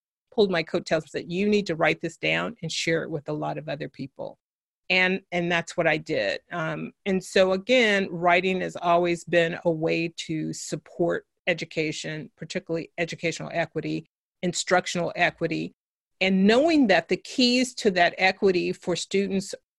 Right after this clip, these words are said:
are around literacy, right? Reading is the epicenter of literacy, because if students don't know how to read, they cannot take that new content in and they will fall behind. We know reading also grows brain power.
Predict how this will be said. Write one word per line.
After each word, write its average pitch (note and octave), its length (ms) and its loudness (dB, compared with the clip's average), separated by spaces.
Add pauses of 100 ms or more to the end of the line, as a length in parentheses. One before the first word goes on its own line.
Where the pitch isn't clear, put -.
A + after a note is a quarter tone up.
(380)
are F3 260 4
around E3 340 -2
literacy, E3 600 -6 (720)
right? F#3+ 240 0
Reading A3 720 0 (160)
is F#3 200 4
the E3 220 -6
epicenter F3+ 760 -2
of D#3+ 200 -4 (120)
literacy, E3 640 -4
because D#3+ 340 -8
if E3 140 -6
students B3+ 480 -2
don't G#3 280 0
know G3+ 200 0
how G3 160 0
to F#3 100 -2
read, F#3 480 0
they E3+ 100 0
cannot F3 440 -4
take G3 360 -6
that E3 300 2 (340)
new F3 220 -2
content F#3 600 -4
in D#3+ 480 -6
and E3 120 -4
they D#3+ 100 4
will D#3 140 0
fall D#3 340 0
behind. D#3+ 540 -6
We F3 120 0
know E3+ 140 0
reading F#3+ 460 -2
also E3+ 260 -2
grows E3 360 -4
brain E3 320 -8
power. C#3 320 -8